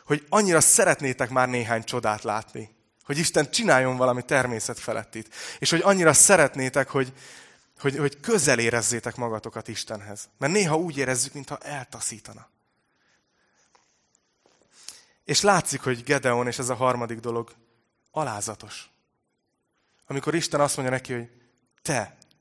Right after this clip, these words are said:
fogod megszabadítani a te erőddel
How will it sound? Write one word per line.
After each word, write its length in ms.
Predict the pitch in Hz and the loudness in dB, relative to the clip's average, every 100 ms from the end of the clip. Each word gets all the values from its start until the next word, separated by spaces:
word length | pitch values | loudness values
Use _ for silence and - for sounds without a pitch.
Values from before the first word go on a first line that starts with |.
| _ | _
fogod 420 | - 147 123 117 | -4 -2 0 -2
megszabadítani 840 | 120 127 - - 110 107 107 117 117 | -2 -2 0 0 -2 -6 -8 -10 -10
a 100 | 127 | -14
te 320 | - 160 - | -4 -4 -2
erőddel 640 | 131 117 104 117 - - | -6 -6 -8 -12 -18 -18